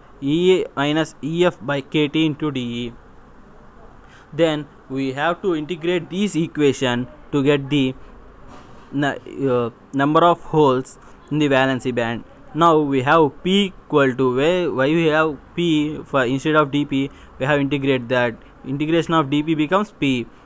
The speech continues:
The P equal to integration of B into E V minus E whole power one by two e power E minus E F by K T into D E. By getting the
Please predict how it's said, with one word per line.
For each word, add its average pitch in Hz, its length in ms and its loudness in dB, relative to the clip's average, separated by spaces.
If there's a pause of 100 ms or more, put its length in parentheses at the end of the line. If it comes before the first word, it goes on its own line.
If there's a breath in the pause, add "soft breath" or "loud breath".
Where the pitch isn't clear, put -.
The 139 120 2
P 214 380 2
equal 156 380 2
to 131 140 -2
integration 156 600 0
of 127 340 -4 (460 loud breath)
B 208 380 0
into 139 420 0
E 143 200 0
V 180 120 0
minus 165 500 -2
E 147 480 0 (100)
whole 151 180 0
power 175 180 2
one 135 180 2
by 147 140 2
two 127 240 -2
e 147 160 -2
power 131 360 2 (260 loud breath)
E 151 120 2
minus 170 320 -2
E 139 140 -2
F 139 120 -2
by 156 120 0
K 135 180 -4
T 147 180 -2
into 139 220 -2
D 135 100 -4
E. 117 300 -6 (1600 loud breath)
By 131 320 0 (260 loud breath)
getting 139 540 -2 (200)
the 127 340 -2